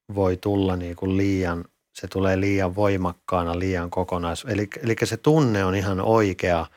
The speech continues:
mut se tulee väärällä intensiteetillä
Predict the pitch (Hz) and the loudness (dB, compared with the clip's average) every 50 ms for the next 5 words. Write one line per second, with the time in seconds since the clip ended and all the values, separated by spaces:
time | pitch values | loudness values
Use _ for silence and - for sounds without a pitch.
0 | - - - - _ _ _ _ _ - 107 98 - - 95 - 101 104 98 98 | -20 -20 -20 -20 _ _ _ _ _ -2 -2 0 0 -2 -2 0 2 2 2 4
1 | 101 110 107 107 101 95 95 90 92 90 - - _ _ _ _ _ _ - 110 | 4 4 4 4 4 4 4 2 2 0 0 -4 _ _ _ _ _ _ -2 0
2 | 110 104 92 95 95 90 - - 90 - 92 87 85 82 - 87 87 85 82 85 | 0 0 0 -2 -2 -2 -2 -4 -4 -2 -2 -2 -2 -2 -4 -4 -2 -2 -2 -2
3 | 85 | -2